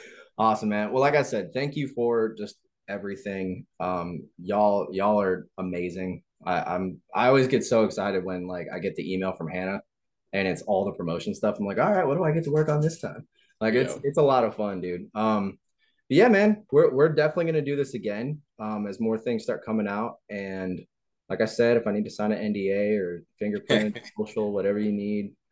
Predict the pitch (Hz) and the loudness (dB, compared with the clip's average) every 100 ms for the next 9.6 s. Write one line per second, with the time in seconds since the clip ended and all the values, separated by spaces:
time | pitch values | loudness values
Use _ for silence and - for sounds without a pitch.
0 | _ _ _ - - 127 120 101 90 85 | _ _ _ -4 0 2 2 2 -2 -10
1 | _ _ _ _ - - - - 95 90 | _ _ _ _ -20 -20 -8 -4 -2 -2
2 | - 127 127 131 131 120 113 101 92 - | 0 0 2 4 6 6 6 6 0 -6
3 | 80 - 80 - 78 - 82 80 78 - | -10 -8 -10 -8 -12 -8 -6 -6 -8 0
4 | 95 85 95 92 90 107 104 95 110 113 | 0 2 2 2 2 0 0 0 0 0
5 | 101 - - - _ _ _ _ 107 104 | -2 -10 -20 -20 _ _ _ _ -6 0
6 | 110 117 113 117 101 98 95 90 101 95 | 2 2 0 -2 -4 -2 -4 -4 -4 -4
7 | 92 85 98 87 90 87 - - 98 90 | -4 -4 -4 -4 -6 -6 -8 -2 0 0
8 | 92 90 90 - - - _ _ _ _ | 0 0 -4 -6 -10 -16 _ _ _ _
9 | - 95 92 87 85 76 | -6 -2 0 -2 -2 -4